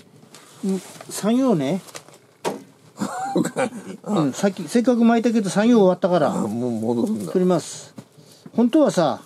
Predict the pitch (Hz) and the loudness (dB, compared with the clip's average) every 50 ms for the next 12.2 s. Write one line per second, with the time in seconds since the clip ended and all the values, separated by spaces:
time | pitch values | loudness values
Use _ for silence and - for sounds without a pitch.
0 | - - 180 185 208 233 233 240 - 190 185 196 220 214 185 127 127 - 110 107 | -10 -4 0 0 0 0 0 -2 0 2 2 4 4 2 2 0 -2 -4 -6 -6
1 | 113 135 165 156 87 82 73 - _ - - - - - _ _ _ _ - - | -6 -6 -6 -6 -8 -12 -12 -16 _ -20 -20 -20 -20 -20 _ _ _ _ -6 -4
2 | 233 214 - 147 131 127 131 175 185 - - - 175 185 190 190 170 131 - 131 | -4 -2 -2 -2 -2 -2 -2 -4 -6 -8 -6 -2 0 2 2 2 0 0 -2 -2
3 | 117 - - 101 - - - - - 123 - - 113 117 - 131 123 127 117 - | -4 -2 -6 -12 -12 -12 -16 -12 -12 -12 -10 -8 -10 -6 -6 -4 -4 -4 -6 -8
4 | - 95 87 87 80 73 73 - - - _ _ _ _ - - 90 82 - - | -10 -10 -10 -10 -10 -12 -16 -18 -20 -20 _ _ _ _ -16 -12 -10 -8 -6 -6
5 | 92 82 - 101 - - - - 185 - - 180 175 160 160 185 - 160 151 175 | -6 -4 -4 -6 -8 -8 -10 -8 -6 -6 -4 -2 -2 -2 -2 -2 -4 -4 -2 -2
6 | 208 208 214 208 190 196 185 - 220 202 190 165 - - - - - - - - | 0 0 0 0 0 0 -2 0 2 0 0 0 -4 -10 -12 -14 -20 -16 -14 -14
7 | 175 - - - - - - - - - - - _ _ - - - - - - | -14 -14 -16 -20 -20 -20 -20 -20 -18 -20 -20 -20 _ _ -20 -20 -20 -20 -20 -20
8 | - _ _ _ - 120 - - - 190 233 233 208 202 202 226 214 226 185 175 | -20 _ _ _ -20 -20 -12 0 0 2 4 4 4 4 4 2 2 2 2 2
9 | 160 156 139 - 240 262 277 240 285 269 - - 262 262 285 269 226 214 170 170 | 2 0 -2 2 2 2 4 4 2 2 2 2 2 4 4 4 4 4 4 4
10 | 175 180 208 - - - - - 127 180 233 - _ _ _ - - - _ _ | 2 2 0 -2 -2 -4 -6 -4 -2 -2 -2 -4 _ _ _ -20 -20 -20 _ _
11 | _ - - - 175 175 180 175 170 165 151 147 - _ _ - - 131 156 180 | _ -10 -4 0 2 2 4 4 2 2 0 -2 -6 _ _ -10 -4 0 0 2
12 | 190 175 - | 0 0 -4